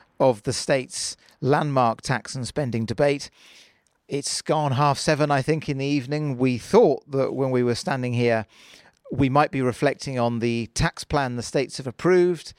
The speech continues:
and the taxes which will rise over the next few years. But in fact, all of the options, A to E, were thrown out by the states. The one that came closest to being approved was option D. That was the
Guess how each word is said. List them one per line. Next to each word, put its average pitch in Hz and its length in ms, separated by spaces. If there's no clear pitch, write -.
and 101 180
the 101 40
taxes 147 440
which 135 240
will 123 300
rise 135 440
over 120 180
the 123 80
next 127 240
few 123 160
years. 127 440
But 143 120
in 147 120
fact, - 500
all 185 360
of 113 180
the 120 400
options, 139 560
A 143 220
to 143 200
E, 135 360
were 143 140
thrown 156 300
out 123 200
by 107 160
the 104 80
states. - 480
The 123 280
one 143 260
that 147 120
came 127 240
closest - 640
to 139 80
being 131 320
approved 131 460
was 120 240
option 113 440
D. 147 280
That 117 180
was 117 220
the 110 320